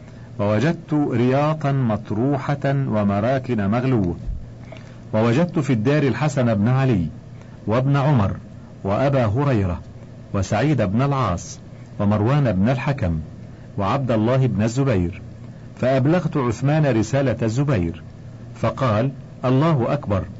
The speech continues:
الحمد لله الذي عصم أخي، قل له: إنك إن تأتي الدار تكن رجلا من المهاجرين،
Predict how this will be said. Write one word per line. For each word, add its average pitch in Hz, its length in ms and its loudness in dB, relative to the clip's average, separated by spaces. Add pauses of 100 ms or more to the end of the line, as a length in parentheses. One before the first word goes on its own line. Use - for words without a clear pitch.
(400)
الحمد 147 420 2
لله 127 460 4
الذي 117 380 4
عصم 107 400 0
أخي، 113 320 0 (720)
قل 107 180 2
له: 160 340 2 (440)
إنك 139 400 2
إن 135 340 2
تأتي 139 300 0
الدار 127 400 2
تكن 131 420 0
رجلا 131 400 2
من 107 220 2
المهاجرين، 120 840 2